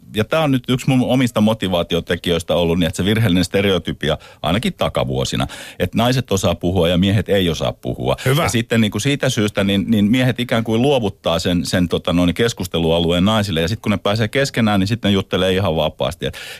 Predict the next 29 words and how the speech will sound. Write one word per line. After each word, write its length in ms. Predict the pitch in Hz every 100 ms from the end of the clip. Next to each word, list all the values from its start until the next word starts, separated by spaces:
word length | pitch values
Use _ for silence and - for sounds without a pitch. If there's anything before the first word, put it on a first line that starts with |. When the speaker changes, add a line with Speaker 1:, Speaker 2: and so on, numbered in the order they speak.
| -
Speaker 1:
jos 120 | 90
tästä 320 | 123 151 156
luovutaan 460 | 135 131 120 - 113
ja 60 |
sitten 260 | 117 - 107
suostutaan 440 | 120 107 113 117
siihen, 300 | 117 123 117
niin 60 | 110
että 80 | 110
me 60 |
ollaan 160 | 117 107
molemmat 420 | 113 135 113 98
ihan 220 | 117 120 104
taitavia, 480 | 110 104 95 92
kun 160 | 92 98
annetaan 300 | 95 90 92
vaan 160 | 101 92
tilaa 320 | 104 107 90
toisille, 340 | 90 85 87
me 180 | 87 92
kunnioitetaan 720 | - 113 117 107 87 80 78
toisiamme 480 | - 78 80 82 76
siinä 260 | 80 78 78
vuorovaikutuksessa, 760 | 80 73 76 71 73 - 82
niin 80 | 87
sitten 200 | 139 -
tää 140 | -
homma 260 | 73 73 65
toimii. 540 | - 57 58 55 -